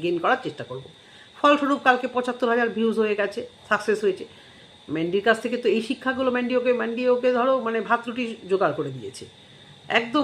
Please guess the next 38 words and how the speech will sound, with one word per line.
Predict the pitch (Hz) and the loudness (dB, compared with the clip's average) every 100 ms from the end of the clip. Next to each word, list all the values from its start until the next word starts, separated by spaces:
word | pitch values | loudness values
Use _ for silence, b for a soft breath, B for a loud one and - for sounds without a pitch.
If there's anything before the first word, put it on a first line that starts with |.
| 220 | 0
মানে | 196 - | -2 -2
কীভাবে | 220 233 262 247 | 0 2 2 2
ব্লগিংয়ে | 220 233 247 262 220 170 | 2 2 2 0 -2 -2
ভিউজ | 202 269 285 | 0 4 4
আনতে | 254 214 185 | 4 0 -2
হয় | 190 262 - B B - | -2 -4 -12 B B -2
ম্যান্ডি | 196 202 214 202 | 2 2 0 -2
নিজে | 226 262 | 0 2
যেরকম | 285 294 294 262 | 0 0 0 2
জানে, | 254 330 403 - B B - 156 | 2 2 -4 -8 B B -6 -4
আর | 151 151 160 165 156 | -2 -2 -4 -4 -4
মানে | 151 143 | -4 -2
ভিউজ | 202 226 - | 0 0 4
পড়ে | 220 226 | 6 6
গেলে | 226 226 | 4 2
কী | - | 0
করে | 220 185 | 2 2
ভিউজ | 262 262 | 2 2
আনতে | 185 202 | 2 -2
হয়, | - | -4
এবং | 165 185 - | -4 -2 4
এরাও | 208 285 262 | 6 6 2
খুব | 165 | -4
ভালো | 151 147 | -4 -4
মতো | 135 123 | -8 -12
জানে। | 117 147 - B B 190 | -14 -18 -20 B B -4
আর | 170 | 2
জানে | 202 214 202 | 2 2 0
যে | 185 | 2
ভিন্ন | 220 220 208 | 2 2 2
ধর্মী | 202 202 196 | 2 0 -2
বিয়ে, | 190 196 202 B B B - | 2 2 0 B B B 2
এই | 220 226 | 4 4
বিয়ে | 226 226 | 2 2
যদি | 214 214 | 2 0
আমরা | 196 190 165 | 0 -2 -4
ভিডিও | 190 214 208 | 0 2 2
ছাড়ি | 185 165 | 0 0